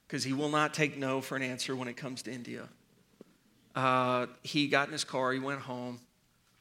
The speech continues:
I closed the door, and I looked at my wife, Amber, and I said, "He's crazy. I ain't going to India."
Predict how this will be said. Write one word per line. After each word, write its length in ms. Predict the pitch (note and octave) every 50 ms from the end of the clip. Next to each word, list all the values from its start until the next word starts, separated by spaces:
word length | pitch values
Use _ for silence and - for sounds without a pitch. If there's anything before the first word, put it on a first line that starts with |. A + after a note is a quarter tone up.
| _ -
I 60 | -
closed 400 | - - - D3 C#3+ C#3+ C3 -
the 80 | C#3+ C3+
door, 280 | A#2+ C3+ C3 C3+ C3
and 80 | C3 B2+
I 60 | B2+
looked 280 | C3 C#3 C#3+ C3+ C#3 -
at 60 | C3
my 120 | C3 C#3
wife, 440 | C3 B2+ C3+ C3 C3 B2+ C3 C3 - -
Amber, 540 | C#3 C3+ C3 C3 B2+ C3+ C3+ C#3 C3+ C3+ - -
and 140 | C3 B2
I 40 | B2
said, 540 | B2 - - - C3 C3 B2 B2 A#2+ - - - _ _ _ _ _ _ _ _ _ _ _ _ _ _ _ _ _ _ _ _ _ _ _ _ _ _ _ _ _ _ _ _ _ _ _ _ _ _ _ _ _ _ _ _ _ _ -
"He's 220 | - C#3 D3+ -
crazy. 480 | - - E3 D3 C#3 D3+ C3+ B2 B2 - - - - - -
I 120 | C3 C3 D3
ain't 120 | D3+ C#3+
going 200 | D3+ D3+ D3 C#3+
to 60 | C#3+
India." 300 | B2+ C3 D3 D3 D3 C#3